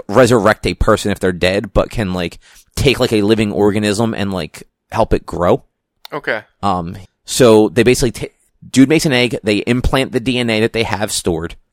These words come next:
Speaker 1: and this guy jumpstarts life inside of it. And then another girl has power over time, and, like, she can make, like, a temporal bubble.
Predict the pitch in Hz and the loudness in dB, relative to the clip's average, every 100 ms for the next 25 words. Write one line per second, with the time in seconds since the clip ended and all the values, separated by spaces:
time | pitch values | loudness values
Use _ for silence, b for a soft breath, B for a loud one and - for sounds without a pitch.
0 | _ _ 117 110 101 95 87 113 - - | _ _ 0 2 2 -2 0 0 2 4
1 | 107 104 104 101 - _ _ _ - 117 | 4 4 2 -2 -8 _ _ _ -2 -2
2 | 104 110 101 - 98 87 87 90 76 55 | 0 0 0 -2 -2 -2 -4 -8 -8 -10
3 | 50 _ _ _ _ - 107 104 120 175 | -14 _ _ _ _ 0 2 4 6 6
4 | 127 123 120 101 110 107 - 123 107 107 | 6 6 6 4 2 2 0 2 4 4
5 | 104 104 101 85 87 - 95 107 107 92 | 4 2 0 -2 -6 -6 -4 -2 -2 -4
6 | 90 - - 101 98 95 - 98 - 107 | -6 -6 -4 -4 -2 -6 -6 -6 0 2
7 | 101 85 82 87 135 180 | 4 2 0 0 0 -2